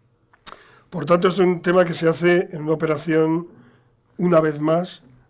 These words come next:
de diseño desde un sistema de administración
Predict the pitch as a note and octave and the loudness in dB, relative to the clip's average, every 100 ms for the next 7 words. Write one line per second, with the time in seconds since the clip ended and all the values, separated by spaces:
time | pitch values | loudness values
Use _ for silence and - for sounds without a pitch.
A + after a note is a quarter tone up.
0 | _ D3 D3 C#3 B2 E3 D#3+ E3 F#3 _ | _ -12 -10 -10 -6 -2 0 -2 -6 _
1 | _ _ _ _ _ C#3 C3 D#3+ D#3 D3 | _ _ _ _ _ -20 -4 -2 -2 -2
2 | E3 F3 - _ _ D#3 C#3+ C#3+ - D#3+ | -2 -2 -6 _ _ -20 -18 -20 -8 -4
3 | D#3+ C#3+ B2+ _ _ C#3 C#3 C#3+ D3 D3 | -2 -4 -8 _ _ -18 -10 -6 -4 -4
4 | D3+ D3+ E3+ E3 F#3 | -4 -4 0 0 -2